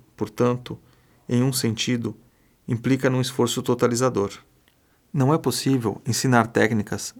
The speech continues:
sem problematizar toda a estrutura em que se darão essas técnicas. Não é possível, tampouco, um trabalho de alfabetização de adultos, como pretende sua concepção ingênua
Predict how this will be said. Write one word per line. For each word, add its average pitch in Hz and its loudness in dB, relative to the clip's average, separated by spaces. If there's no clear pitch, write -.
sem 135 0
problematizar 120 2
toda 147 0
a 143 4
estrutura 117 -2
em 117 0
que 120 -6
se 127 0
darão 113 4
essas 123 0
técnicas. - -4
Não 139 4
é 156 4
possível, 117 -2
tampouco, 117 -2
um 127 0
trabalho 120 4
de 131 2
alfabetização 120 0
de 127 0
adultos, 113 -2
como 123 0
pretende 127 0
sua 117 0
concepção 113 0
ingênua 110 -2